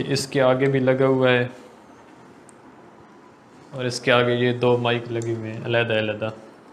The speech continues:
ये देखें, ये आप छुप-, छुपा लें इसे ऐसे करके, यहाँ साइड पर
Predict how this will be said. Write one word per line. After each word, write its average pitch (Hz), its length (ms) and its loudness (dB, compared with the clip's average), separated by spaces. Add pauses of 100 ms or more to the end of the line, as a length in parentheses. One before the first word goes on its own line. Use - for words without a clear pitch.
(1600)
ये 120 200 0
देखें, 113 340 -10 (680)
ये 139 240 4
आप 147 340 6
छुप-, - 280 -4 (720)
छुपा 143 520 6
लें 160 300 4
इसे 156 280 4 (1400)
ऐसे 131 260 2
करके, 131 460 2 (1040)
यहाँ 127 540 2 (680)
साइड 139 460 2
पर 127 320 2